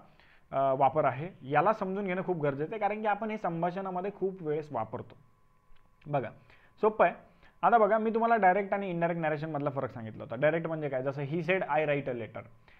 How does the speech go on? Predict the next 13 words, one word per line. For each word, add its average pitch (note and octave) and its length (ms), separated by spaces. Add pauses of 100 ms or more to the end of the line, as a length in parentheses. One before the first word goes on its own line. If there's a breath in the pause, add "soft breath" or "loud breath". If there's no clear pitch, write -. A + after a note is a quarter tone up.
(140 soft breath)
आता E3 120
इथे F#3+ 180
आपण F#3+ 220
काय F#3 140
केलंय, D#3 180 (220)
"He G3+ 120 (100)
said" C3+ 200
म्हणजे C#3 260
तो G3+ 80
म्हणाला E3 360 (500 soft breath)
आणि D3+ 140
त्याच्यासमोर G#3+ 460
तो A3 180